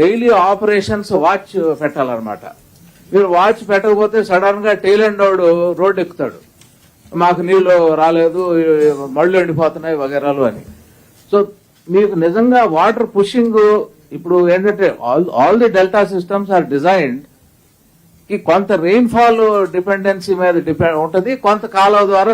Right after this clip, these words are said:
సప్లిమెంటేషన్ ద్వారా ఉంటది. మీకు ఒక, ఒక పది రోజులు సరిగ్గా రెయిన్ పడలేదనుకోండి, అప్పుడు కాలువ మీద ప్రెషర్ ఎక్కువైపోద్ది.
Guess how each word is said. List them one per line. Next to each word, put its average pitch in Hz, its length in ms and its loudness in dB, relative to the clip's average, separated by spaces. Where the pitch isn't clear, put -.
సప్లిమెంటేషన్ 170 800 -2
ద్వారా 175 240 -2
ఉంటది. 117 220 -14
మీకు 220 220 2
ఒక, 196 100 0
ఒక 190 80 2
పది 185 200 2
రోజులు 240 320 2
సరిగ్గా 208 300 0
రెయిన్ 208 200 0
పడలేదనుకోండి, 165 800 0
అప్పుడు 226 240 2
కాలువ 233 280 4
మీద 208 180 2
ప్రెషర్ 180 260 0
ఎక్కువైపోద్ది. 131 560 -6